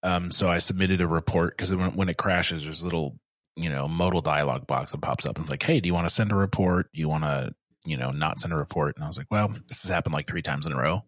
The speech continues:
I'll send a report." And then, like, two or three days later, I got a, uh, a response from one of their support people. And he was like,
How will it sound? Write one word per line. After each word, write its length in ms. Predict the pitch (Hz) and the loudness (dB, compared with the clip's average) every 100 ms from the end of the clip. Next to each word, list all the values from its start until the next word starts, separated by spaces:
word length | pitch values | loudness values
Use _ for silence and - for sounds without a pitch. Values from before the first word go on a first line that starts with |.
| - | -2
I'll 60 | 117 | 0
send 180 | 90 | 0
a 40 | 87 | 0
report." 460 | 87 - 82 80 _ _ _ _ _ _ - | -2 0 0 0 _ _ _ _ _ _ -4
And 120 | 98 | 0
then, 80 | 117 | 2
like, 260 | 117 92 | 2 2
two 160 | - 131 | 4 6
or 60 | 120 | 6
three 180 | - | 2
days 220 | 98 90 85 | 0 0 0
later, 260 | 90 85 | 0 2
I 80 | 82 | 0
got 180 | 85 78 71 71 - _ _ _ - _ _ _ _ - | 2 2 2 0 -6 _ _ _ -20 _ _ _ _ -12
a, 160 | - | -4
uh, 220 | 87 78 - | 0 0 0
a 40 | 71 | -2
response 500 | 71 - 113 92 - | -2 0 0 0 -2
from 200 | - 82 | -4 -2
one 100 | 80 | -2
of 80 | 78 | 0
their 180 | 76 73 | 0 0
support 520 | - - - 80 - - - _ - | -2 -4 -2 -2 -2 -12 -20 _ -2
people. 460 | 107 - 65 - - - _ _ _ _ _ | 0 2 0 0 -10 -20 _ _ _ _ _
And 460 | 87 85 78 71 65 - _ _ | -4 -2 -2 -6 -12 -16 _ _
he 100 | 98 | -4
was 160 | 90 82 | -2 2
like, 380 | 85 78 - | 2 2 -2